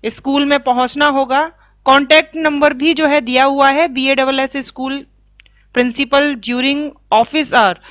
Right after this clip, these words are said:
आप लोग अपनी कोई भी problem जो है यहाँ पर पूछ सकते हैं।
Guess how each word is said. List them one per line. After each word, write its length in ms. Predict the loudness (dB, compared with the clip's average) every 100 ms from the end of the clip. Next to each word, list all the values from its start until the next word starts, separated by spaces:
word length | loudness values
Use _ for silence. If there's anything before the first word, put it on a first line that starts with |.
| -16 -2
आप 160 | 0 2
लोग 200 | 0 0
अपनी 260 | -2 -2
कोई 280 | 0 2 2
भी 280 | 2 2 2
problem 480 | 2 0 2 -4 -4
जो 120 | -2
है 280 | 0 -2 -6
यहाँ 340 | -6 -2 0 0
पर 140 | -2
पूछ 280 | -4 -8 -6
सकते 360 | -6 -8 -8 -10
हैं। 220 | -10